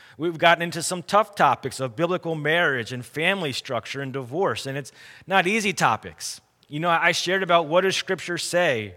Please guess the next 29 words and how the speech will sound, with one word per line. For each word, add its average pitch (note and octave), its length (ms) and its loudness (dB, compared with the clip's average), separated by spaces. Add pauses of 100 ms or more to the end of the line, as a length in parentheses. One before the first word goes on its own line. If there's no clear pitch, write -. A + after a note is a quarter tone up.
about A#2+ 380 -2
marriage. G#2 500 -8 (260)
Jonathan D#3+ 540 0
shared D#3+ 340 -2
about D#3 360 0 (180)
what F3 160 -2
is F#3+ 100 -2
the F3 140 -2
family F3 500 -4
structure? D3 760 -4 (100)
How E3+ 220 4
has D3+ 160 -4
God D3 520 4 (300)
organized C3 800 -4
the C3+ 140 -6
family? A#2 580 -4 (240)
A-, E3 160 -6
and E3 140 0
then D#3 180 -4
Jim D3+ 300 -4
shared D#3 300 -2
about C#3+ 340 2 (240)
what F3 180 0
happens E3+ 460 2
when, E3 100 -6
when F3 180 -2
things F#3 300 -4
don't E3 320 -2
align A2+ 560 -4